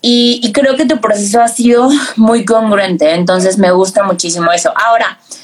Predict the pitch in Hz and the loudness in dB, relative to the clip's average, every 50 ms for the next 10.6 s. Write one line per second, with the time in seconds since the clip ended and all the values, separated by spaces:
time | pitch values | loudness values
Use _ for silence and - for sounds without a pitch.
0 | - _ _ _ _ _ _ 214 233 240 247 240 240 240 - 285 302 302 302 320 | -20 _ _ _ _ _ _ 0 0 2 2 2 0 0 -2 -2 0 2 0 0
1 | 320 - - 403 381 339 294 269 254 - - 208 220 220 214 - - 175 180 - | -2 -2 -4 -2 0 0 0 -2 -2 0 0 -2 -2 -2 -6 -8 -10 -10 -8 -4
2 | - 208 196 202 202 202 196 202 196 196 196 202 196 - 233 214 220 226 220 - | -2 -2 0 0 -2 -2 -4 -4 -2 -4 -4 -4 -4 -4 -4 -2 -2 -4 -4 -2
3 | 190 180 185 190 175 170 160 156 160 175 180 180 170 175 180 - 190 185 180 175 | -2 -2 -2 -2 0 0 0 0 0 -2 -2 -2 -4 -4 -4 -4 -4 -2 -2 -4
4 | 170 - 156 156 202 - _ _ _ _ _ - 180 175 170 170 170 165 160 - | -4 -6 -6 -8 -8 -8 _ _ _ _ _ -2 0 2 2 2 0 -2 -4 -8
5 | - - - _ _ 185 180 180 175 175 180 175 175 170 175 175 180 - 196 185 | -12 -14 -18 _ _ 0 0 0 0 0 0 2 2 2 2 0 -2 -2 -2 -2
6 | 185 190 202 196 - 190 190 190 202 214 220 220 226 240 233 208 175 175 190 - | -2 -4 -6 -4 -2 -2 -2 0 0 0 -2 0 0 0 0 2 2 0 0 0
7 | - 185 185 175 170 - 170 165 160 160 156 160 - - 175 165 170 160 165 - | -2 -2 0 0 0 0 -2 0 0 0 0 -2 0 -2 -2 -2 -2 -4 -4 -2
8 | 208 233 294 370 - _ - - - - - - - _ 185 180 180 170 170 165 | 0 0 0 -2 -4 _ -20 -20 -20 -20 -20 -20 -6 _ 0 0 0 0 0 -2
9 | 165 170 - 165 165 165 170 - - 165 175 170 160 165 - - 175 175 175 175 | -2 -2 -2 -2 -2 -4 -4 -4 -2 -2 0 -2 -2 -4 -2 -2 0 0 0 0
10 | 160 160 160 156 156 151 151 - - 127 123 - | 0 0 0 0 0 -4 -4 -4 -4 -4 -4 -4